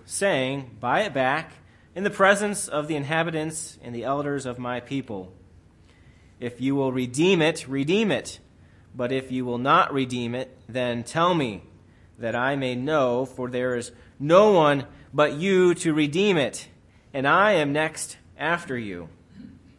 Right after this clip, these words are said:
And he said, 'I will redeem it.' Then Boaz said, 'On the day you buy the field from the hand of Naomi,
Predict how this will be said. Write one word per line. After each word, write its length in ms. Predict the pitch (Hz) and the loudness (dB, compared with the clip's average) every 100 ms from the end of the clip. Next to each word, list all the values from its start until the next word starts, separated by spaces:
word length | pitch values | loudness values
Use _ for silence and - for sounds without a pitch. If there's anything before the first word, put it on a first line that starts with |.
| _ _ _ - - _ - | _ _ _ -20 -20 _ -6
And 180 | 127 131 | -4 -2
he 140 | 170 | -2
said, 380 | - 127 123 139 | 0 2 4 4
'I 220 | 120 123 | 2 2
will 280 | 131 139 135 | 4 4 4
redeem 360 | 135 160 190 | 2 2 4
it.' 280 | 131 - - - - - - - - - - - _ _ - | 2 -2 -10 -16 -20 -20 -20 -20 -20 -20 -20 -20 _ _ 0
Then 340 | 131 135 127 | 4 4 2
Boaz 500 | 127 135 131 135 135 | 2 4 4 2 -2
said, 320 | 123 110 110 | -2 0 0
'On 180 | 113 120 | -2 -4
the 80 | 117 | -2
day 240 | 131 139 | 0 0
you 200 | 139 123 | 0 -2
buy 520 | 117 131 147 139 131 127 - | 0 2 4 2 -2 -8 -10
the 120 | 113 | -10
field 420 | - 131 123 143 | -4 0 2 0
from 280 | - 160 196 | 2 4 4
the 80 | 165 | 2
hand 340 | 127 127 131 | -2 -4 -2
of 100 | 131 | -4
Naomi, 600 | 139 139 117 117 123 147 | -4 -2 -2 -2 -4 -6